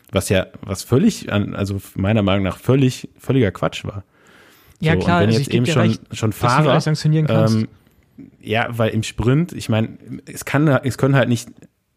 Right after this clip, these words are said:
Speaker 1: zwanzig Leute, die im Sprint teilnehmen, die können halt nicht alle geradeaus fahren, ohne sich gegenseitig zu überholen. Das funktioniert
Speaker 2: Aber
Speaker 1: einfach nicht.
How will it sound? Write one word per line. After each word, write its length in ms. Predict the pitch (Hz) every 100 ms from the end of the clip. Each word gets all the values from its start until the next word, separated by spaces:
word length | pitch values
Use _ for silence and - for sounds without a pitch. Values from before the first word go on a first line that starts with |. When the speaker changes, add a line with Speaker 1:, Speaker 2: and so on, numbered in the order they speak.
| _ -
Speaker 1:
zwanzig 360 | - 127 135 120
Leute, 200 | 123 123
die 80 |
im 80 | 110
Sprint 300 | 107 131 139
teilnehmen, 280 | 107 95 101
die 80 | 98
können 200 | 120 127
halt 80 | 101
nicht 160 | -
alle 100 | 104
geradeaus 440 | 104 95 101 120 -
fahren, 180 | 101
ohne 200 | 92 104
sich 220 | 98 104 -
gegenseitig 420 | - 107 104 101 -
zu 60 |
überholen. 460 | 98 95 120 90 90 _ _ _
Das 140 | - -
funktioniert 340 | 104 113 165
Speaker 2:
Aber 120 | 165
Speaker 1:
einfach 100 | 156
nicht. 220 | 85 -